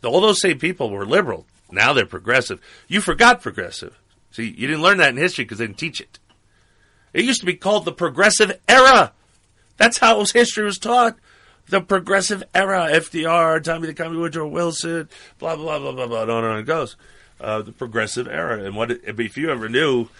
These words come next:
who was responsible for the mess we're in, it would be, oh, yeah, the Progressive Movement. So now, <clears throat>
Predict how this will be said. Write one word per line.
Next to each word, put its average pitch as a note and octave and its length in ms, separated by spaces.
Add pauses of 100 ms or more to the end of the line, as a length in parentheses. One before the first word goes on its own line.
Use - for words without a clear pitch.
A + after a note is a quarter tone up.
(340)
who C#3+ 120
was C#3 180
responsible C3+ 640
for G2+ 80
the G2 100
mess C#3+ 320
we're G2+ 260
in, A2 160 (560)
it C3+ 100
would B2+ 160
be, A#2+ 260 (220)
oh, F#3+ 140
yeah, G#3+ 220
the B2+ 120
Progressive D#3 580
Movement. E3+ 500 (480)
So C3+ 340
now, F3+ 520 (120)
<clears throat> F#3+ 260